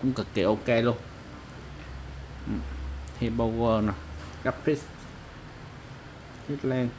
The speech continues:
Thì, à, cái này được sản xuất tại China, độ cứng là độ cứng M, dài là một mét sáu mươi tám anh em, dài một mét sáu mươi tám,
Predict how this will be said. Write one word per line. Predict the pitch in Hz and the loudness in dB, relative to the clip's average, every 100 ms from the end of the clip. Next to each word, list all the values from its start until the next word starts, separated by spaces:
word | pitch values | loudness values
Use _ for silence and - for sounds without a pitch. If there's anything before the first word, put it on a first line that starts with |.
| - - - - - - - - - | -8 -14 -14 -14 -14 -12 -12 -12 -2
Thì, | 135 131 131 | 4 6 8
à, | 123 127 123 | 8 8 6
cái | 143 | 6
này | 151 131 | 6 6
được | 117 107 | 6 4
sản | 113 | 0
xuất | 123 165 | 0 2
tại | 95 - | 2 4
China, | 139 139 147 135 - | 4 8 8 6 2
độ | 92 | 0
cứng | 95 127 156 | 2 2 4
là | 135 | 2
độ | 107 | 2
cứng | 120 147 139 | 0 4 8
M, | 123 117 95 - - - | 8 8 4 -6 -10 0
dài | 123 107 | 4 4
là | 104 | 4
một | 98 120 | 4 4
mét | 147 | 4
sáu | 143 107 | 4 4
mươi | 143 151 | 4 6
tám | 123 98 175 | 6 6 6
anh | 160 | 6
em, | 143 - - | 6 4 2
dài | 113 | 4
một | 101 95 | 4 4
mét | 110 117 | 2 2
sáu | 147 | 4
mươi | 156 139 | 6 6
tám, | 117 131 | 6 6